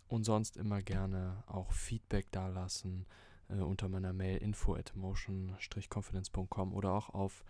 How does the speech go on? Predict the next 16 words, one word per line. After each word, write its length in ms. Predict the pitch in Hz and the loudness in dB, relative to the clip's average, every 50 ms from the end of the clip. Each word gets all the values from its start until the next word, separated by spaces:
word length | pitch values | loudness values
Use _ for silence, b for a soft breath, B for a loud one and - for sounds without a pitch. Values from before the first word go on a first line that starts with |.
| B B B B B - | B B B B B 0
motion 360 | 104 104 113 117 - - 98 | 2 2 2 2 0 0 -2
unterstrich 380 | 117 - 117 - - 117 104 - | 0 0 -2 -2 0 -2 -2 -2
confidence 380 | - 110 - - 101 104 98 - | -4 -6 -6 -4 -4 -4 -4 -4
auf 140 | - - - | -6 -6 -6
Instagram 440 | 113 113 - - 101 101 98 98 104 | -4 -4 -4 -4 -2 -2 -2 -2 -2
kannst 220 | - 107 - - | -4 -6 -6 -4
du 60 | - | -4
mir 60 | 98 | -2
jederzeit 420 | 98 101 98 98 - - 101 - - | -2 0 0 0 0 0 -2 -2 -4
schreiben. 260 | - - 98 95 98 | -2 -2 0 0 0
Freue 180 | - - 95 92 | -2 -2 -4 -4
ich 100 | - - | -2 -4
mich 200 | 101 - - - | -6 -6 -6 -10
über 160 | - 107 95 | -4 -4 -2
jedes 400 | 92 101 104 104 101 98 - - | -2 0 0 0 0 0 -2 -4
Feedback 560 | - - 107 101 - - - 95 95 - B | -4 -6 -6 -6 -2 0 0 0 0 0 B